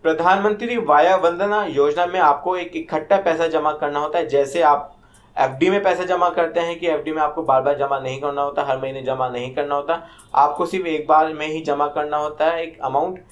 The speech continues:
वैसे ही आपको प्रधानमंत्री वा-, वाया वंदना योजना में भी एक इकट्ठा पैसा जमा करना होगा। मैंने आपको बता दिया था, ज़्यादा से ज़्यादा maximum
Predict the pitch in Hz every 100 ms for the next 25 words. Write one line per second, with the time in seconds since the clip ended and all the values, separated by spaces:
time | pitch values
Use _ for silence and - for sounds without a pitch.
0 | - _ 139 143 190 170 151 143 147 139
1 | 139 147 143 156 170 160 139 143 135 131
2 | 127 135 156 143 147 160 165 147 131 127
3 | 143 147 143 151 180 - - 151 - 175
4 | 180 143 - 156 123 131 135 127 127 131
5 | 131 175 151 131 135 143 131 127 127 143
6 | 147 185 - - - - - _ - 143
7 | 180 185 165 151 135 147 151 - 196 190